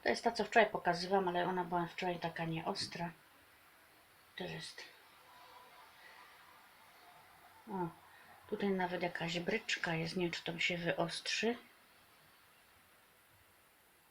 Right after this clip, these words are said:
Jest jakaś bryczka z konikami.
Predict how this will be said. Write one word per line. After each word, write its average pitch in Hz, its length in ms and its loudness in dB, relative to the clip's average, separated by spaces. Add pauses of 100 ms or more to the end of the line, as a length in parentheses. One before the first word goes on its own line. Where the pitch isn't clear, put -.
(1120)
Jest 165 220 -10
jakaś 170 300 -8
bryczka 185 520 2 (3750)
z - 140 -16
konikami. 180 840 -4